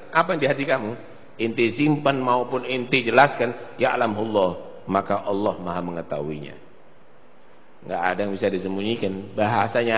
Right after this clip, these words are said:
hati aja Allah paham. Kenapa? Yang membuat kamu bisa berbahasa hati itu juga Tuhan. Dalam ayat yang lain disebutkan, "Ya'lamu sirra wa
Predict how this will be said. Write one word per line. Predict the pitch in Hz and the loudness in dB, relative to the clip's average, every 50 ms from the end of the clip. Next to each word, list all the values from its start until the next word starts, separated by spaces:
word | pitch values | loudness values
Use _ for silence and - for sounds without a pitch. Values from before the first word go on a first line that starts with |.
| 113 110 110 | 6 6 6
hati | 113 110 - - 131 127 120 113 | 6 4 0 0 2 4 4 4
aja | 113 131 156 - | 4 4 2 2
Allah | 131 127 127 131 | 2 0 0 0
paham. | 131 131 151 147 135 120 120 127 131 139 - - - - - - - - - - - - | 2 4 4 6 6 6 4 2 -2 -8 -10 -12 -14 -16 -16 -16 -16 -16 -16 -18 -12 -6
Kenapa? | - 160 190 214 214 185 175 170 - - | 0 4 6 6 8 8 6 4 4 4
Yang | 147 160 160 165 | 4 4 4 6
membuat | 160 151 139 143 151 151 151 | 4 4 6 6 6 6 6
kamu | 143 143 151 156 151 | 2 0 2 2 0
bisa | 143 135 156 147 | 2 2 4 4
berbahasa | 139 131 127 123 123 127 127 120 110 139 135 120 117 | 4 4 6 6 8 8 8 8 8 8 8 8 8
hati | - - 160 | 6 2 -2
itu | - 160 | -2 -2
juga | 143 131 117 113 117 | 2 2 2 4 4
Tuhan. | 135 127 131 117 98 98 107 127 135 135 - - - - - - - - - - - - - - - - - - - - - - - - - - - - - - - - - - - - - - - - - - - - - - - - - - 90 | 4 6 8 8 8 6 6 2 -2 -4 -8 -10 -12 -14 -16 -16 -16 -16 -18 -18 -18 -18 -18 -18 -16 -16 -16 -16 -16 -16 -18 -18 -18 -18 -18 -18 -18 -18 -18 -18 -18 -18 -18 -18 -18 -18 -18 -18 -18 -16 -14 -14 -14 -14 -16 -16 -18 -18 -12 -8 -4
Dalam | 82 90 101 107 | -2 0 0 2
ayat | 107 110 117 113 113 | 2 4 6 6 4
yang | 117 117 113 | 4 2 4
lain | 117 117 123 143 156 160 151 | 8 8 8 8 8 6 2
disebutkan, | 131 123 117 113 - - 143 156 170 196 196 - - - - - | 0 -2 -2 -4 2 6 6 6 6 4 0 -4 -8 -12 -12 0
"Ya'lamu | - 131 156 170 165 170 170 170 165 165 170 165 151 | 6 8 10 10 10 10 10 8 8 8 6 4 4
sirra | - 190 196 220 240 240 - 254 262 302 - - - - - - - - - - - - - - - - - - - - - - - - - - - - | 4 4 6 6 6 8 8 8 8 6 4 -2 -8 -12 -14 -14 -16 -16 -16 -18 -18 -18 -18 -18 -18 -18 -18 -18 -18 -18 -18 -18 -18 -18 -18 -18 -14 -6
wa | - 120 135 143 156 | 0 4 6 8 8